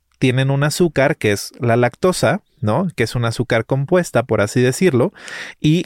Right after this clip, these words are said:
que eso puede hacer que la glucosa incremente, ¿no? Pero aquí podemos hablar de muchas cosas, cómo se prepara,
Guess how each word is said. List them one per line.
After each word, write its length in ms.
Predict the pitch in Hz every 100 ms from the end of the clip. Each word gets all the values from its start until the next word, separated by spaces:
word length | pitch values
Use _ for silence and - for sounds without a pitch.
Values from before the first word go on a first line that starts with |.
| -
que 180 | 139 127
eso 240 | 131 160
puede 460 | - 131 135 151 151
hacer 500 | 117 - 139 175 -
que 140 | 120
la 100 | 110
glucosa 480 | 113 113 - 117 127
incremente, 500 | 113 98 87 - 104
¿no? 200 | 139 180
Pero 160 | 160
aquí 160 | 135 170
podemos 420 | 165 165 156 -
hablar 180 | 123 123
de 80 | 117
muchas 340 | 113 110 104
cosas, 360 | - 101 - 98
cómo 220 | 135 127
se 140 | 120 117
prepara, 720 | 127 - 135 143 143 135